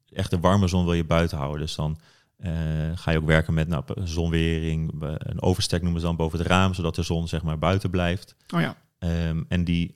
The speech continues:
Speaker 1: die warmte terugwin, die werkt dan, eh, van de, van die ven-, van de balansventilatie,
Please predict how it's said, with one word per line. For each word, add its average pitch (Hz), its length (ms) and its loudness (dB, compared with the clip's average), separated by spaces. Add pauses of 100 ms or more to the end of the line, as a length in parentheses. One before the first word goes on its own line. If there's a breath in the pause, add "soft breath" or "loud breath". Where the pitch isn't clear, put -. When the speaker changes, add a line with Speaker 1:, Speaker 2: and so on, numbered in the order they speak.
(220)
Speaker 1:
die 90 140 -6
warmte 95 240 4
terugwin, 95 420 0
die 90 120 0
werkt 90 240 0
dan, 85 280 -2
eh, - 140 -4
van 85 160 -2
de, 80 300 -2 (200)
van 87 160 -4
die 82 120 -6
ven-, 87 220 0
van 87 140 -2
de 82 60 2
balansventilatie, 85 960 0